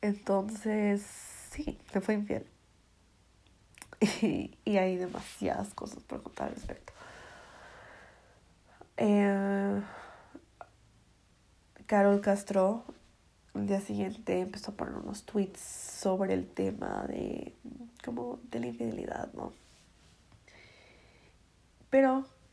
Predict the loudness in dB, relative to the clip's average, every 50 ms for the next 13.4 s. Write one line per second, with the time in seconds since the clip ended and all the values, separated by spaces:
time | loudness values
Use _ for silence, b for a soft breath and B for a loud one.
0 | _ -16 -12 -4 -4 -4 -4 -4 -8 -4 -4 -2 -2 -4 0 0 0 0 2 -2
1 | -4 -4 -6 -14 -20 -20 -20 -20 -20 -20 _ _ _ _ _ _ -20 _ -20 _
2 | _ _ _ _ _ _ _ _ -8 -4 -2 0 0 2 2 2 2 2 0 -6
3 | -4 -4 -4 -2 -2 -4 -4 -2 -2 -2 -2 -2 -2 -4 -6 -8 -10 -14 -18 _
4 | -20 _ -20 -20 _ _ _ _ _ -20 _ _ _ _ _ _ -20 -20 -20 -20
5 | -20 -20 -20 -14 -10 -6 -6 -4 -2 0 0 0 0 0 -2 -6 -10 -12 -16 _
6 | _ _ _ _ _ _ _ _ _ _ -20 B B B B B B B B B
7 | B B B B B B B B B B B B B _ _ _ _ _ _ _
8 | _ _ _ _ _ _ _ -2 0 2 4 4 4 4 4 2 2 0 -4 -8
9 | -14 -18 _ _ _ _ _ _ _ _ _ _ _ _ _ _ _ _ _ _
10 | _ _ 2 2 4 2 0 -2 -2 -2 -4 -6 -6 -6 -8 -8 -8 -14 -18 -20
11 | B B B B B B B B B B B B B B B B B B B B
12 | B B -20 _ _ _ -2 2 2 2 4 6 8 8 8 6 6 4 2 0
13 | 0 -2 0 0 0 0 -2